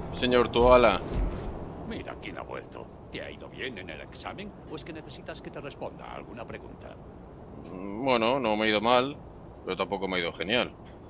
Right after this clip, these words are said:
Speaker 1: Eh, he terminado mi es-, mi examen de pilotaje y me han dicho que hubo aquí. Tengo curiosidad, ¿cuánto tiempo llevas en la vanguardia, comandante? Pues sí.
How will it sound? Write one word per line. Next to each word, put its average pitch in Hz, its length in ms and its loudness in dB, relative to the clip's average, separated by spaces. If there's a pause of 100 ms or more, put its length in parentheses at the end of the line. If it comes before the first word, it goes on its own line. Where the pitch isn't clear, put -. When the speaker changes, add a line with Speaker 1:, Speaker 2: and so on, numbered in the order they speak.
(500)
Speaker 1:
Eh, 82 640 -2
he - 20 -10
terminado 95 480 -2
mi 92 140 -4
es-, - 220 -6 (320)
mi 92 140 -4
examen 90 460 -2
de 87 120 -4
pilotaje 90 680 -2
y - 20 -2
me 117 100 0
han 92 140 -2
dicho 113 320 -8
que 87 100 -4
hubo 82 280 -2
aquí. 135 360 -6 (160)
Tengo 101 220 -6
curiosidad, 98 420 0
¿cuánto 98 220 -4
tiempo 95 260 -4
llevas 92 440 0
en 85 80 -6
la 85 40 -2
vanguardia, 82 760 -2 (460)
comandante? 87 600 -6 (360)
Pues - 140 -6
sí. 80 180 -6